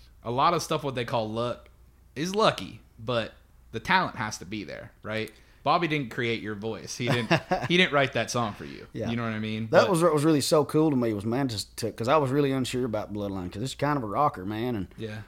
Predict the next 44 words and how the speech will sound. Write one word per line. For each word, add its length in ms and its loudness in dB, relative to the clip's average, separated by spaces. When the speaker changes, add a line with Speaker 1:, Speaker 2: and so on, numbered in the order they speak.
Speaker 2:
um, 480 -6
but 180 -4
I 180 0
was 220 -2
really 580 2
happy 400 -2
to 60 -6
see 220 -2
the 100 -4
reception 600 -2
Speaker 1:
Yeah. 160 -8
Speaker 2:
of 80 -4
that 200 -4
song, 380 -2
man. 180 -8
I, 300 -6
you 100 -6
know, 120 -4
I'd 80 -2
never, 320 -4
I'd 60 -12
never 180 -6
written 240 -2
one 120 -4
before, 280 -8
and 80 -6
it 60 -14
was 100 -12
just 140 -10
kinda, 280 -8
it 140 -2
was 140 -10
really 280 2
crazy 380 -2
to 40 -6
see 200 -4
how 160 -4
people, 420 -10
you 160 -6
know, 160 -10
were 160 -10
drawn 360 -6
to 140 -10
it. 120 -12